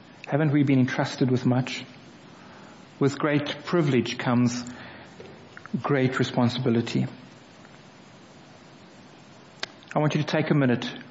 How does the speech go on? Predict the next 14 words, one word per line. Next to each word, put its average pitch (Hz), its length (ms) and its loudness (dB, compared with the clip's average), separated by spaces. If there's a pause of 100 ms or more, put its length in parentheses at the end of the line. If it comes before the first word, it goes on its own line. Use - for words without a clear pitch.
(160)
pray 156 160 0
by 156 100 2
yourself, 143 600 -2 (1120)
that 135 160 -2
you 143 100 2
will, 131 480 2 (760)
that 123 120 0
we 139 220 2
will 117 400 2 (580)
step - 300 0
up 143 120 0
to - 80 2
the 131 80 2
plate - 460 -2